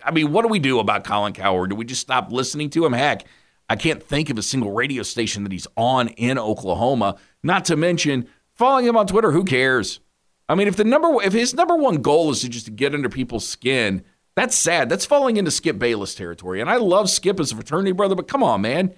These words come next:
You're better than that. Act better than that. If that's all you want to do is troll and not have discussions, meaningful discussions with your listener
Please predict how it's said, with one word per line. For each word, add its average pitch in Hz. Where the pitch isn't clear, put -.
You're 202
better 208
than 165
that. 117
Act 185
better 143
than 117
that. 95
If 123
that's 226
all 233
you 208
want 208
to 185
do 175
is 127
troll 143
and 123
not 170
have 156
discussions, 113
meaningful 262
discussions -
with 180
your 185
listener 175